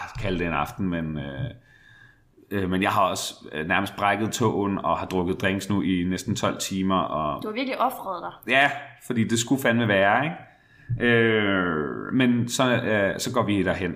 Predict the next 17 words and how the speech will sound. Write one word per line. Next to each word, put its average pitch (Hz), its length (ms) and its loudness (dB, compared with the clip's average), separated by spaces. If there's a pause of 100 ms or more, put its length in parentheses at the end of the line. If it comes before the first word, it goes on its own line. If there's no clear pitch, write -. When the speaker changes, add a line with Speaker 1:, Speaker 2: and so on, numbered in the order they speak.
Speaker 1:
og - 100 -12
så 107 80 -10
siger 98 200 -6
de, 95 80 -8
"Det - 120 -18
koster, - 360 -8 (600)
jeg - 60 -20
tror, - 120 -12
det 80 100 -12
kostede 92 360 -6
sådan 98 100 -8
noget 85 360 -8 (220)
halvfjerds 127 520 -2
dollars 107 280 0
at 113 60 -6
komme 90 200 -4
ind." - 80 -12